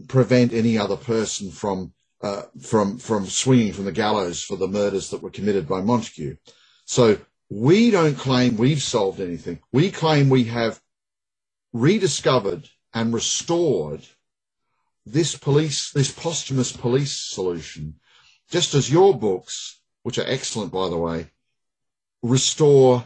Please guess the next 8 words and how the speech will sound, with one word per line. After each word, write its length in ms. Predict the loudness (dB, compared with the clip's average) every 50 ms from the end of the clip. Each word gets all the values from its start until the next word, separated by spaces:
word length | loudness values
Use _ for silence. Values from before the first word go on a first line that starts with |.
| _ _ _ _ _ _ _ _ _ _ _ _ _ _ -10 -2
the 160 | 0 0 0
solution 680 | 0 0 -2 0 0 2 0 0 -2 -2 -2 -4 -4 -2 -4
of 340 | -4 -2 -4 -4 -6 -10 _ _ _
the 80 | -12 -10
suspect 720 | -8 -6 -6 -4 -6 -6 -8 -6 -4 -6 -6 -6 _ _
that 220 | -10 -10 -8 -8 -8
they, 360 | -6 -4 -4 -4 -6 -8 _ _ _ _ _ _ _ _ _ _ _ _ -6
uh, 200 | -4 -4 -4 -4